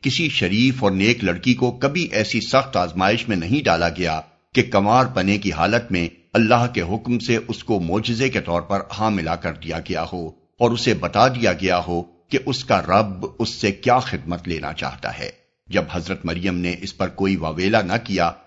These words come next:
بلکہ ایک سچی مومنہ کی حیثیت سے وہ سب کچھ برداشت کرنا قبول کر لیا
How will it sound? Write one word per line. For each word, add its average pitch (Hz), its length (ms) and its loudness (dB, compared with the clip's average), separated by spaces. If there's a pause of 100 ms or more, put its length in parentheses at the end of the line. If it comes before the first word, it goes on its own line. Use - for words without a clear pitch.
(140)
بلکہ 113 340 2
ایک 127 200 2
سچی 127 520 -2
مومنہ 123 400 2 (120)
کی 85 160 -6
حیثیت 123 440 -2
سے 92 200 0 (280)
وہ 131 280 2
سب - 300 -4
کچھ - 260 -4
برداشت 98 520 0
کرنا 92 340 -2
قبول 104 380 0
کر 85 200 -4
لیا 80 320 -2